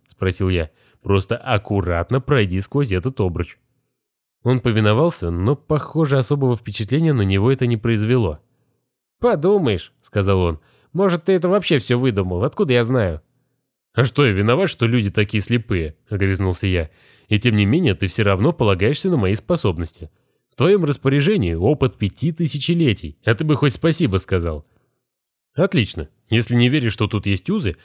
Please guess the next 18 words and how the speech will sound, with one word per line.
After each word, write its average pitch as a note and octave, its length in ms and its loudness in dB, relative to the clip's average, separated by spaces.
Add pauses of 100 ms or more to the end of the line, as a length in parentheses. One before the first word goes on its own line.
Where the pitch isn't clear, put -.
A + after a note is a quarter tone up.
(120)
так A#2+ 180 0
я A#2 60 0
с - 80 -2
удовольствием G#2 600 0
приведу G#2+ 320 0
их F3 120 2
в D#3 80 -6
действие, E3+ 400 -2
чтобы F#2+ 260 -4
ты C3 140 0
мог G#3 200 0
убедиться. C3 540 -4 (160)
Сейчас F#3+ 340 2
увидишь, E3+ 360 -2
как G2 180 -4
выскочит A2 400 0
волшебник A2+ 500 0
Кавка». F#2+ 400 0